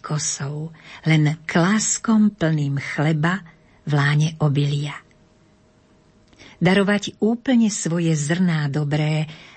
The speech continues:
a sítiť nimi hladných, hladných po dobre. Ja viem, to nie je ľahké. A predsa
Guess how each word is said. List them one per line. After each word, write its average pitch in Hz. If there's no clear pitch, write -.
a 160
sítiť 196
nimi 160
hladných, 185
hladných 160
po 175
dobre. 156
Ja 170
viem, 139
to 196
nie 208
je 151
ľahké. 135
A 165
predsa 160